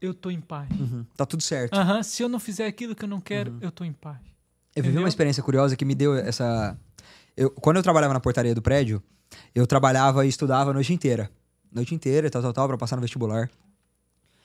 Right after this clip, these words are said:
Speaker 2: Eu lembro que quando eu passei no vestibular, eu tinha mais seis meses até o ano letivo começar. E eu, meu, eu tinha uma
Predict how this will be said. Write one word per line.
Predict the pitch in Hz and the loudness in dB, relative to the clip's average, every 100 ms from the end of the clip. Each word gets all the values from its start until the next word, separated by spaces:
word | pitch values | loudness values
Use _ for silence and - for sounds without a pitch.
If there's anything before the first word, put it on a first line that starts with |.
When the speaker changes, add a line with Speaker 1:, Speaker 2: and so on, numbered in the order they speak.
| _ 127 | _ 2
Speaker 2:
Eu | |
lembro | 156 202 | 2 2
que | - | 0
quando | 214 | 0
eu | 247 | 2
passei | - 185 - 226 | 4 2 0 -2
no | 220 | -2
vestibular, | 180 135 120 147 143 107 - _ - | -2 2 2 4 2 -2 -8 _ -4
eu | 123 | -2
tinha | 165 165 | 0 2
mais | 170 - | 0 0
seis | - 233 175 | -2 -2 0
meses | 147 175 135 113 - - - - | 0 2 0 -4 -6 -8 -10 -6
até | - 131 - 147 | -2 0 4 4
o | 160 | 4
ano | 151 160 156 | 4 2 2
letivo | 151 - 147 - | 2 0 -4 0
começar. | 160 160 - 135 131 _ _ _ _ _ _ _ _ _ | 2 2 0 -2 -2 _ _ _ _ _ _ _ _ _
E | 151 | 2
eu, | 175 - _ _ | 2 -4 _ _
meu, | 170 175 - _ _ - | -2 -2 -4 _ _ -4
eu | 139 | -2
tinha | - | 0
uma | 202 | 0